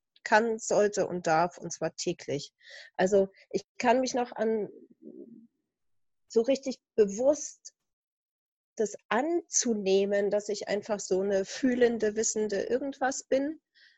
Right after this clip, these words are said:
ähm, war bei mir vor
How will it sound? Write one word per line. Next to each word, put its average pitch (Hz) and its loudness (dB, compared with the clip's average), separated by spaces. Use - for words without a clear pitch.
ähm, 226 0
war 208 2
bei 208 -2
mir 226 -2
vor 240 -4